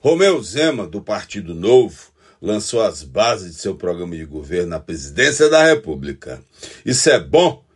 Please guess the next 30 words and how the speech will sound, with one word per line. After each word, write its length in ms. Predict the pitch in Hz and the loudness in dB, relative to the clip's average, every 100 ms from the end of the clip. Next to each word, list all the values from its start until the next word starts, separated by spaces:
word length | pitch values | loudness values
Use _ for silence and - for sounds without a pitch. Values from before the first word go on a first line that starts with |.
| - | -14
em 80 | 87 | -8
meio 340 | 95 104 101 | -2 0 2
a 80 | 98 | -2
candidatos 880 | - 92 87 73 78 98 92 - - | -4 -10 -10 -10 -6 -6 -6 -16 -14
melhor 320 | 82 85 85 | -10 -6 -6
posicionados, 1000 | 80 85 80 123 127 151 135 80 - - _ _ - | -6 -12 -8 -8 0 2 0 -4 -18 -20 _ _ -6
que 80 | 120 | 0
não 160 | 127 | 2
têm 220 | - 127 | 2 -2
nada 480 | 127 110 147 180 170 | 0 0 2 0 -2
de 140 | 156 160 | -2 2
novo 280 | 127 123 | 2 2
para 220 | 104 127 127 | 0 0 0
apresentar, 840 | 113 127 120 131 107 73 60 - _ _ | -2 -4 -4 -8 -10 -12 -14 -18 _ _
ou 140 | - 107 | -8 -6
não 140 | 92 | -6
têm 240 | 80 113 | -6 -6
propostas. 880 | - 78 73 175 160 - _ - - _ _ - | -6 -12 -4 -2 -2 -4 _ -20 -20 _ _ -6
Agora, 560 | - 165 226 220 175 131 _ _ _ | 0 4 6 6 4 -2 _ _ _
vamos 540 | - 101 131 135 120 107 | -4 2 2 2 -2 -4
aos 240 | 107 104 | -4 -6
problemas. 920 | - 92 82 73 76 76 73 67 - _ _ - - - | -8 -8 -8 -8 -12 -12 -14 -18 -20 _ _ -20 -20 -6
Romeu 280 | 170 208 165 | 2 4 4
Zema 380 | 120 165 151 | 2 2 2
é 60 | 139 | 2
igual 340 | 120 127 147 | 2 4 6
à 100 | 143 | 6
árvore 440 | 123 127 127 120 113 | 6 2 0 -4 -8
de 220 | 95 107 | -6 0
eucalipto. 1080 | 107 101 - 87 110 139 - - - - | 0 -2 -8 -8 -6 -8 -10 -18 -14 -16